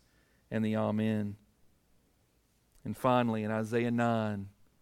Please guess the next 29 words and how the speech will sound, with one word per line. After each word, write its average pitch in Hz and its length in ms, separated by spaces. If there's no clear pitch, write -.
the - 60
very 117 220
passage 123 800
that 110 180
Isaiah, 110 540
that 113 120
Matthew 117 380
quotes 113 400
here 104 180
in 101 80
Matthew 110 220
chapter 110 400
one, 104 460
he 123 100
says 123 280
in 120 80
Isaiah 120 360
nine 120 300
seven, 110 460
"The 110 120
zeal 135 680
of 113 140
the 110 120
Lord 110 800
of 104 140
hosts 113 760
will 107 180
do 110 260
this." - 680